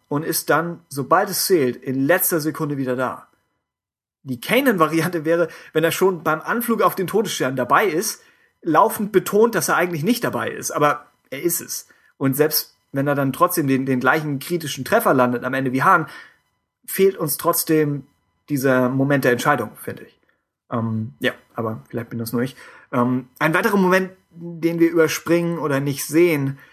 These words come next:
wäre die Sache mit der Order sechsundsechzig. Wir bekommen das hier über grobe Erinnerungen so leicht angedeutet oder, äh, zusammengefasst.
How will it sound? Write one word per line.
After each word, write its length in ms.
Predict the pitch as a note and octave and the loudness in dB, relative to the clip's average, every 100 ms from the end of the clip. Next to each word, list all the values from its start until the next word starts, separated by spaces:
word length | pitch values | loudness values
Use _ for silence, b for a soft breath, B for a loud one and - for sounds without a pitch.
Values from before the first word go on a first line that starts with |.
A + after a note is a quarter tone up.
| B B | B B
wäre 320 | C3 D3+ D3+ | 0 2 2
die 120 | D3 | 0
Sache 200 | D3 D#3+ | 0 0
mit 120 | D#3+ | 0
der 80 | D3 | 0
Order 240 | C#3 D3+ C#3+ | 0 0 -2
sechsundsechzig. 760 | C#3+ C#3 B2+ C3 G#3+ G#3+ - _ - | -4 -2 -2 -2 -2 -2 -6 _ -8
Wir 140 | C#3+ | -4
bekommen 240 | C3+ - D3+ | -2 -2 -2
das 160 | C#3 | -2
hier 140 | D#3 D3 | 0 0
über 280 | C3 C3+ | 2 2
grobe 400 | C3 C3+ C#3 C#3 | 2 0 2 4
Erinnerungen 460 | B2 C3+ C#3+ C3+ C#3 | 2 0 -2 -2 -4
so 80 | B2 | 2
leicht 240 | B2 C#3 | 2 2
angedeutet 640 | - C#3 C#3 B2 B2+ B2 | -2 -2 0 0 2 -2
oder, 320 | A#2 A#2+ A#2+ A#2 B B B B B | -2 0 -2 -4 B B B B B
äh, 180 | B2 A#2 | -6 -4
zusammengefasst. 880 | - B2+ D#3+ G3 D3 - C3 - | -2 2 2 2 0 0 0 -2